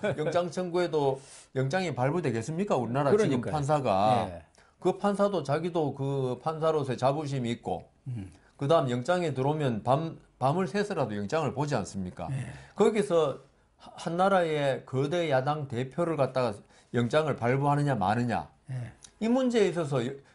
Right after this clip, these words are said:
Speaker 2: 검찰이 소설을 쓰고 근거는 하나도 없이 상상 속의 작품을,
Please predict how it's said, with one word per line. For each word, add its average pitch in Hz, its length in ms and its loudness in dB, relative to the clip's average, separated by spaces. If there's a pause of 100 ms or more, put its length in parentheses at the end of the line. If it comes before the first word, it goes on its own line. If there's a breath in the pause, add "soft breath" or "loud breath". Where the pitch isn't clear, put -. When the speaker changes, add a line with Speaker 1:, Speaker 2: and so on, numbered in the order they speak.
Speaker 2:
검찰이 196 520 2
소설을 190 480 2
쓰고 156 300 -6
근거는 147 340 2
하나도 175 260 0
없이 151 300 -4
상상 202 400 -2
속의 190 320 -2
작품을, 156 580 0